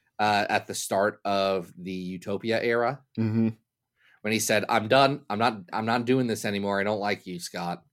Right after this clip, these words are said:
Speaker 1: And he leaves. And he leaves to join sword because that's where Abigail Brand is. And Beast is treating this like this is just his time to get laid.
Speaker 2: <laughs>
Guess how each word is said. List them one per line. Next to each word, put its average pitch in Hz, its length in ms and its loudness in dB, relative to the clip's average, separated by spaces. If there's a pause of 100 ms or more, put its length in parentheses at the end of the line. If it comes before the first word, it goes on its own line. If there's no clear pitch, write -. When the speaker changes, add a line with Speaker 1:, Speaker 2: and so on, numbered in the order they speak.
(240)
Speaker 1:
And 98 80 -6
he 101 80 0
leaves. 104 680 0 (280)
And 110 60 -4
he 110 80 -2
leaves 220 340 2
to - 80 -4
join 135 320 4
sword 107 600 4 (200)
because 107 480 0
that's 123 260 4
where 120 160 4
Abigail 104 380 0
Brand 113 340 4
is. 90 200 -4 (180)
And 113 160 -4
Beast 240 260 0
is 123 160 -4
treating 110 380 -2
this 98 400 -2
like 92 420 0
this 113 200 -4
is 95 60 -12
just 104 220 -2
his 104 140 -4
time 98 220 0
to 87 60 -4
get 90 160 -4
laid. 123 420 2 (280)
Speaker 2:
<laughs> 113 120 -6